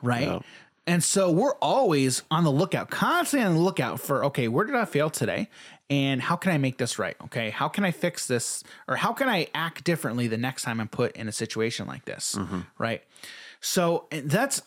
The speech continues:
Speaker 1: that's the biggest thing that I can say, um, really is, is how to help fix it. There's only, a-, again, the last thing, the last thing I will say about this is there's only one person who can fix this, right? Uh, well,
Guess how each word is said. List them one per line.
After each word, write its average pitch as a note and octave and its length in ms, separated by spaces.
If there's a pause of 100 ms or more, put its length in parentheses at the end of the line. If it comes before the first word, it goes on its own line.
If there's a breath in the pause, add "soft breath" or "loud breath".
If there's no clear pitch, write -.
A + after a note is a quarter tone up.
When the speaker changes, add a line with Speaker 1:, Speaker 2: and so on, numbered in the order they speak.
Speaker 1:
that's B3+ 260
the A#3 60
biggest A3+ 640
thing G#3+ 140
that C#3+ 120
I B2+ 200
can A#2 200
say, G2+ 540
um, A#2 320 (420 loud breath)
really E3 300
is, C#3 100
is D3 140
how F3+ 180
to F3+ 60
help D3+ 240
fix D3 220
it. - 100 (160 loud breath)
There's F#3+ 180
only, C4 320 (560)
a-, D#3+ 200
again, C#3+ 360
the C3+ 120
last G3 280
thing, A3+ 200
the C#3 80
last G#3+ 200
thing C#4 140
I G#3 60
will D#3+ 80
say D#3+ 160
about A2+ 200
this G#2 220
is A2+ 180 (200 loud breath)
there's D#3 120
only F3 180
one E3+ 320
person F#3 360
who C3+ 140
can C#3 100
fix B2 280
this, - 300
right? A2 260 (140)
Uh, B2 200 (240)
well, B2 100